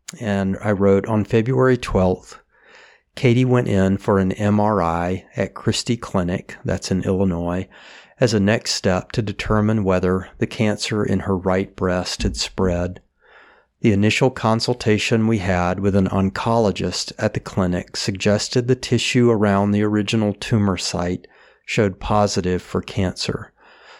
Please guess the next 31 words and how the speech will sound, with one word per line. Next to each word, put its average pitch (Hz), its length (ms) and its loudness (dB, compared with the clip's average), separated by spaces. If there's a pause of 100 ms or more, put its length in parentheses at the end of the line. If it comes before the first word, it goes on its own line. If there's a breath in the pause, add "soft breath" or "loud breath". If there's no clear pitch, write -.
(180 loud breath)
This - 220 -2
report 110 460 2
did 104 120 -4
not 101 300 2
surprise 113 560 -2
us, 92 520 -4
as 113 200 2
we 104 160 4
knew 107 260 4
the 101 120 2
tissue - 440 0
margins 101 720 0
from 101 220 -2
her 101 140 2
lumpectomy 95 800 -2
were 98 140 -4
positive 92 600 -2
for - 160 -8
cancer." - 680 -4 (480 loud breath)
And 107 100 4
if 98 80 0
that 113 160 2
all 95 160 4
sounds 110 340 0
like 107 140 -2
a 104 60 -2
foreign 92 440 -2
language, 95 640 0
Katie, 95 480 2
uh, 90 380 -2
had 92 340 -4